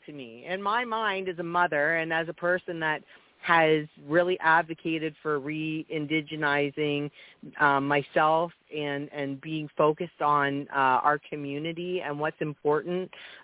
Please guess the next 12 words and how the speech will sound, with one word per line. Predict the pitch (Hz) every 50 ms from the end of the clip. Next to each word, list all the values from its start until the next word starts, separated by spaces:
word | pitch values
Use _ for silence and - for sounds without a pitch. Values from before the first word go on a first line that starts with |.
| _ -
uh, | 156 156 151 -
as | 160 165 165 165
a | 165
community, | - - 170 165 170 175 180 190 190 202 214 214 214
I | - - 151
really | 156 147 143 147 160 165 160 165 180 190 185 _
think | 175 165 165 165 170 175 - -
that | 170 160 -
this | 160 156 151 - - - - _ _
heart, | - 143 139 151 160 - - - - _ _ _ _ _ _ _ _ _ _ _ -
um, | 147 147 143 143 139 139 139 135 139 131 - _ _ _ _
medicine, | - 160 160 160 175 170 - - 202 208 220 240